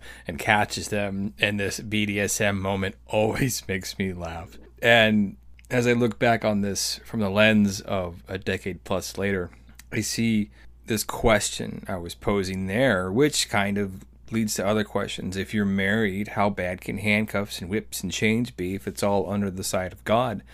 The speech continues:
And to be clear, my own personal life was not nearly that adventurous at the time, as I was several years away from dating regularly. But I think I was trying to marry two ideas in my head, so to speak.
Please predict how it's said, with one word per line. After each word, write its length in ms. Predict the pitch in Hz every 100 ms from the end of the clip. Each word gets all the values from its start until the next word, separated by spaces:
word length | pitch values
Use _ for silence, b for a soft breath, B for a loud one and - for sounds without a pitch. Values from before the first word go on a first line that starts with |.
| b b b b b b
And 160 | - 143
to 100 | 196
be 140 | 151
clear, 640 | 107 - 127 90 - - - -
my 240 | 98 107
own 340 | 110 113 107 98
personal 600 | - 139 127 - 95 95
life 320 | 87 82 -
was 160 | 104 104
not 320 | 101 90 - - -
nearly 540 | 101 123 131 135 120
that 160 | 98 80
adventurous 600 | 80 82 82 - - -
at 120 | -
the 60 | -
time, 420 | - 92 85 - B B B B B -
as 240 | 95 95
I 100 | 92
was 240 | 92 92
several 340 | - 110 101 98
years 320 | 98 98 92
away 380 | 90 92 92 90
from 380 | - 85 85 82
dating 480 | 92 120 110 78
regularly. 600 | 76 78 - - - - - b b -
But 240 | 113 135 147
I 80 |
think 300 | 143 170 170
I 80 | 165
was 160 | 165 160
trying 220 | 151 170
to 60 | 143
marry 680 | 123 117 127 135 120 110
two 280 | - 113 117
ideas 540 | 107 107 107 110 107 98
in 140 | 95
my 160 | 85 78
head, 580 | - 110 - - 101
so 140 | - -
to 160 | -
speak. 480 | - - - - -